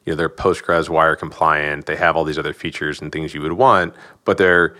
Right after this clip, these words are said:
sort of designed to run in this system. So that's one really important, you know, transition that we think the, the market will make over time. Another piece, right, is, like I mentioned, that a lot of times these enterprises are actually running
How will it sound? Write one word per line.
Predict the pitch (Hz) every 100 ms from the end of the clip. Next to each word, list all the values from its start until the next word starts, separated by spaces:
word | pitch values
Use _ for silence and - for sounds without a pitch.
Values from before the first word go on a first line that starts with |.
| _
sort | - 92
of |
designed | 92 85 82 82 80
to | 78 80
run | 78 78 76
in | 73
this | 73
system. | - 82 - 78 73 - - - -
So | -
that's | 135 131
one | 107 95
really | 90 82
important, | 78 - 85 - 76 - -
you | 82
know, |
transition | 78 - 80 82 - 85
that | 76
we | 78
think | - 78 -
the, | 78 76 78 -
the | 85
market | 78 - -
will | 80
make | 76 71
over | 80 80
time. | - 76 73 73 - - - -
Another | 107 156 143
piece, | - 87 - - _ _
right, | - 90
is, | 87
like | 85 85 -
I |
mentioned, | 87 113 110 92 85
that | 85 80 - - - _
a | 87
lot | 92
of | 95
times | - 87 82
these | 82
enterprises | 85 85 87 80 76 73
are | 80 78
actually | 90 85 - - 87 76
running | 80 82 82 80 78